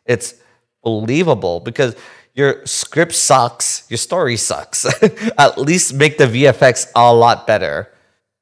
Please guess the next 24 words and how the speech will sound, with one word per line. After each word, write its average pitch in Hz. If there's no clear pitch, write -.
But 165
anyways, 120
Birdemic 147
is 131
a 127
different 107
fucking 107
topic 110
because 98
clearly, 107
like, 104
we 117
don't 117
know 113
what 113
that 107
movie's 104
ex-, -
ex-, 113
was 120
supposed 123
to 123
be 113
serious 233